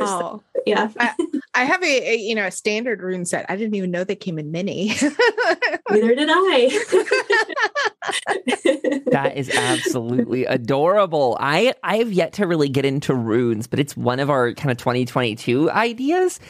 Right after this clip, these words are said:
Speaker 3: Is it, it just,
Speaker 1: Mm-hmm.
Speaker 3: we, we've kind of collected a group of friends, I'd say, that, um, have somewhat experience. Some have made runes, and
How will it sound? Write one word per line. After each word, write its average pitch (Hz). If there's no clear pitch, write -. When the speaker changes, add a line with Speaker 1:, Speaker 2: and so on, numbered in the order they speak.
Speaker 3:
Is 180
it, 175
it 202
just, 240
Speaker 1:
Mm-hmm. -
Speaker 3:
we, 202
we've 202
kind 370
of 453
collected 180
a 165
group 151
of 131
friends, 131
I'd 120
say, 113
that, 120
um, 107
have 170
somewhat 147
experience. 107
Some 135
have 120
made 156
runes, 143
and 123